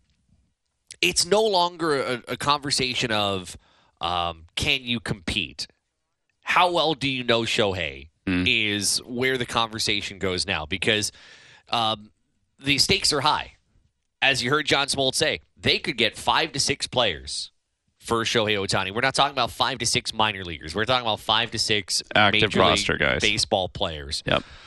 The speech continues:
Speaker 1: Um,
Speaker 2: He's certainly worth at least two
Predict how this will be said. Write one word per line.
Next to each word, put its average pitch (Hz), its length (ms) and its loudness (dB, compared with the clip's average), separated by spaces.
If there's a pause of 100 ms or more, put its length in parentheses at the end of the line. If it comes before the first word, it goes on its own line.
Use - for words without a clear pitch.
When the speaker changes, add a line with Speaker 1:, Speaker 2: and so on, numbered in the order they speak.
(320)
Speaker 1:
Um, 110 440 2
Speaker 2:
He's 143 140 6
certainly 208 400 6
worth 131 300 4
at 120 100 2
least 123 300 2
two 135 340 4